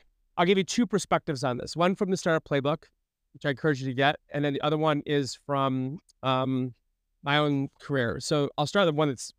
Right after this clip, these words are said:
easiest for me, which is my own career, which is of the four companies I've founded through exit, two of them only really worked, right? So y-, they were, they're acquired, you know, and it was fine, but, like, you know, but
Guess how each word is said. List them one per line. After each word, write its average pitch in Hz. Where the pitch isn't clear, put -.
easiest 135
for 139
me, 127
which 123
is 123
my 131
own 123
career, 123
which 120
is 131
of 147
the 147
four 202
companies 147
I've 135
founded 127
through 147
exit, 123
two 269
of 285
them 226
only 190
really 147
worked, -
right? 151
So -
y-, 180
they 185
were, 190
they're 220
acquired, 165
you 151
know, 131
and 147
it 151
was 143
fine, 139
but, -
like, 131
you -
know, 143
but 139